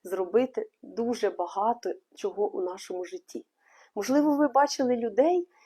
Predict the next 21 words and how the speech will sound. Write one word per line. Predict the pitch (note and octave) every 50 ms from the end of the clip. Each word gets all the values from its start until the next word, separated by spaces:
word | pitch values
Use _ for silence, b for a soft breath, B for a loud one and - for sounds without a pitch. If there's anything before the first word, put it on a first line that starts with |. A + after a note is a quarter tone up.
| b b b b b
які | - G3+ G#3+ A3 A3 A3 - - - D4+ D4+ D#4 D#4 D4 C4+ - - _ -
хочуть | - - D#4+ D#4+ - B3+ A3+
бути | B3 C#4 C4+ - C4+
успішними. | C4 A#3 - - - - G3+ E3+ - - - D4 F4 F4 F#3 - _ _ _ _ b b b b b b b b _
І | - B3 B3 - - _ _ _ _ _ -
майже | - A#3+ B3+ C#4+ E4 E4+ D4+ F4
всі | D#4 - - - E4+ E4+
люди | C#4 D4 E4+ E4+ C#4 A3 G3+
хочуть | - - G3 - - G#3+ F#3+ F#3
бути | G#3+ A3+ - -
успішними, | A3 A3 G#3+ - - - C4 B3 A3 - - - F#3 F3 F3 F3+
тому | F3+ - - F#3+ G3 G#3+ B3
що | A#3+ - - - - B3+ A#3+
кожна | A#3+ A#3+ A3+ A#3+ - A#3 A#3+ A#3+ B3 B3
людина | A#3 A#3 A3 - A#3 A#3+ B3 A#3
має | G#3+ G#3 G#3+ A3+ A3+ A3
свої | - - G#3+ G3+ G3+
амбіції, | G#3+ A3 A3 G#3+ F3+ F3+ F3+ F#3+ - - - - F#4+ F4+ F#4 G#4 B B B B B B B
має | - F3 F3 F#3 G#3
свої | G#3 - - G#3+ G#3+ G#3+
інтереси, | G#3+ A3 A3 G#3+ - G3+ G3 F#3 F#3 F#3 F#3 - - - - F#3+